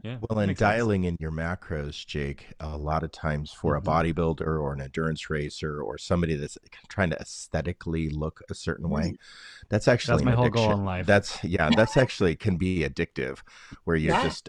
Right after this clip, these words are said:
Speaker 2: addicted to dialing in your macros. Stacey, you have a little story about that. You don't have to go into it, but dialing in your
Speaker 3: Mm-hmm.
Speaker 2: macros to the point that
Speaker 3: Yeah.
Speaker 2: you were just completely, like, unhappy <laughs> with life,
Speaker 3: Yeah, I
Speaker 2: you
Speaker 3: can
Speaker 2: know, like
Speaker 3: definitely speak to that. I went through a phase of really wanting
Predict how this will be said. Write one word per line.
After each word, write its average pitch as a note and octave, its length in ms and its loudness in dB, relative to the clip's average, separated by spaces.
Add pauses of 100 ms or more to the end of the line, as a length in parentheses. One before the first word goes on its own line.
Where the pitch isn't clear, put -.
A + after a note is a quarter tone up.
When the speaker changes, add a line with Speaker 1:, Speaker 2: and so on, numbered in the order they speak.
Speaker 2:
addicted E2+ 580 -2
to - 100 -4
dialing D2+ 460 2
in C#2 100 -4
your C#2 120 -4
macros. D2 440 -2
Stacey, F2 300 0
you F2 60 4
have D#2+ 120 2
a - 40 -4
little C2+ 180 -10
story E2+ 400 0
about C#2 280 -4
that. C#2+ 200 -2
You D2+ 80 -6
don't D2+ 100 -4
have D2+ 120 -6
to C#2 60 -18
go C#2 180 -6
into D#2 300 -6
it, C#2 100 -6
but - 160 -12
dialing E2+ 460 2
in E2 80 -4
your D2 140 -2
Speaker 3:
Mm-hmm. D2 80 -4
Speaker 2:
macros D#2 640 -4
to E2+ 100 -6
the D2 100 -12
point D2+ 400 -8
that - 80 -8
Speaker 3:
Yeah. B3+ 220 -4
Speaker 2:
you D#2 140 -12
were D2 120 -14
just - 240 -14
completely, C2 680 -10 (260)
like, - 240 -12
unhappy - 600 -2 (240)
<laughs> A3+ 260 -2
with - 260 2
life, D#2 340 4
Speaker 3:
Yeah, B3+ 140 8 (100)
I G#3+ 60 2
Speaker 2:
you D#3+ 120 0
Speaker 3:
can C#3 80 2
Speaker 2:
know, - 160 0
like D#3+ 100 2
Speaker 3:
definitely A#3 500 0
speak F#3 400 -6
to E3+ 120 -8
that. D3 380 2
I E3+ 320 -2
went F3 400 -4
through E3+ 240 -4
a - 80 -6
phase E3 300 -4
of D#3 300 -6
really G3+ 300 2
wanting E3 560 -2